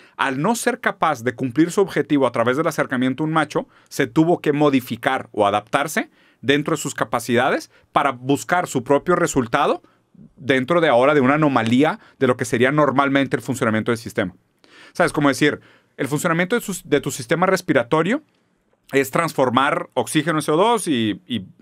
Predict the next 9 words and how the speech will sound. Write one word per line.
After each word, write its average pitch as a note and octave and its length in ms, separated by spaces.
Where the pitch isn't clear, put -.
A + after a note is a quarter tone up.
alimentar B2 600
las C#3 140
células, F#2 360
¿ok? C#3+ 80
Si - 160
estás C3+ 220
abajo D#3 300
del D3+ 120
agua E3+ 380